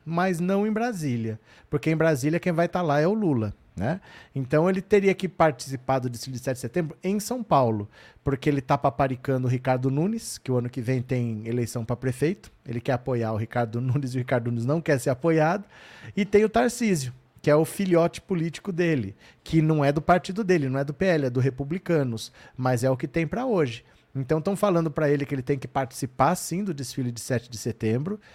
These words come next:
e ele tem que ir pra São Paulo. <laughs> Eu gostaria muito que ele fizesse isso. De verdade, eu gostaria muito que ele fizesse, porque tem uma grande chance dele tomar uma vaia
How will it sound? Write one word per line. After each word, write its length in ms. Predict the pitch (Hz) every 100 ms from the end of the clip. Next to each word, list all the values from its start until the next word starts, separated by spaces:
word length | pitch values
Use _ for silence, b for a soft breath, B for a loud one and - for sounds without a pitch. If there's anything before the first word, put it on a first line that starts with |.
| B B
e 160 | 160 165
ele 160 | 170 170
tem 280 | 170 175
que 160 | 170 180
ir 340 | 185 170 175
pra 180 | 165 180
São 240 | - 220 208
Paulo. 440 | 147 120 101 - -
<laughs> 180 | _ _
Eu 540 | 151 - 320 - 285 -
gostaria 580 | 277 262 - 262 220 269
muito 340 | 240 196 190
que 80 | 180
ele 140 | 185 180
fizesse 540 | 196 151 156 151 -
isso. 360 | 113 104 - - B B B
De 180 | 131 165
verdade, 400 | 214 233 175 165
eu 60 | 175
gostaria 400 | 180 - 180 180
muito 260 | 156 165
que 60 | 180
ele 100 | 175
fizesse, 380 | 160 143 131 127
porque 140 | 147
tem 160 | - 180
uma 180 | 180 165
grande 480 | 147 160 214 196
chance 320 | 160 156 151 165
dele 160 | 147
tomar 240 | - 147 147
uma 220 | 143 120
vaia 640 | 107 131 151 139 104 104